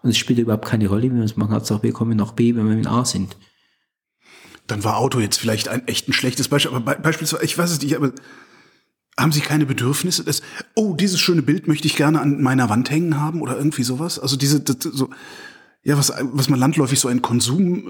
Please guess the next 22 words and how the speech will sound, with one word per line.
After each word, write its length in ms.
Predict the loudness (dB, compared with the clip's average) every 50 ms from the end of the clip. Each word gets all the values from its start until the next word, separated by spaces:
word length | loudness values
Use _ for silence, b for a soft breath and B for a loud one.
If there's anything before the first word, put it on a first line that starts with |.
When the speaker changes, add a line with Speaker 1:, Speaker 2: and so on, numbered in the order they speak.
| -4 -4
Speaker 2:
äh, 400 | -4 -4 -4 -6 -6 -6 -6 -6
Druck, 440 | -6 -4 0 0 0 0 0 -2 0
Konsumverlangen 840 | 2 2 2 2 2 0 0 0 0 0 0 2 2 4 4 4 2
oder 180 | 2 2 0
so 120 | 0 2 2
nennt, 400 | 2 2 0 -2 -4 -8 -12 -18 _ _ _ _ _ _ -8
das 180 | -6 -6 -6 -6
gibt's 220 | -8 -10 -6 -6
gar 200 | -4 -4 -2 -2
nicht. 300 | -2 -2 -2 -6 -12 _ -20 -20 _ _ _ _ _ _ _ _ _ _ _ _ _ _ _ _ _ _ _ _ _ _ _ _ _ _ _ _ _ _ _ _ _ _ _ _ _ _ _ _ _ _ _ _ _ _ _ 0
Speaker 1:
Möchte 380 | 2 2 2 2 0 -2 -2
ich 140 | -2 -2 0
gern 260 | -2 0 0 2 0
was 240 | 0 0 -2 -2 -4
haben. 440 | -4 -4 -4 -4 -6 -8 -8 -8 -10 _ _ _ _ _ _ _ _ _ _ _
Speaker 2:
Genau. 280 | -2 0 0 0 -2 -4 -14 _ _ _ _ _ _ _ _ _ _ _ _ _ _ _ _ _ _ _ _ _ _ _ _ _ _
Speaker 1:
Jetzt, 160 | -16 -4 0
wenn 100 | 2 2
ich 60 | 4
mal 160 | 4 4 4
überlegt, 500 | 4 4 2 2 2 2 0 0 -6 -14 -8 -2
äh, 380 | 2 2 4 4 2 2 0 -2